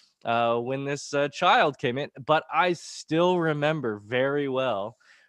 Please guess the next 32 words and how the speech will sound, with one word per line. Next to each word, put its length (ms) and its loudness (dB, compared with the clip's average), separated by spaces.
what 200 2
it 120 0
was 400 -2
before 340 -6
Felix 380 -8
came 180 -8
along. 340 -6
And 380 -2
the 80 2
reality 460 6
is 200 -2
that 280 -2
life 280 0
was 120 -2
pretty 280 -2
good. 300 2
Celeste 480 0
and 100 0
I, 400 0
uh, 580 -6
my 180 4
wife, 300 4
we 100 0
have 160 2
a 40 -2
great 240 -4
friendship. 540 -2
We 160 -2
enjoyed 540 2
our 160 -2
time 340 -2
together. 480 -2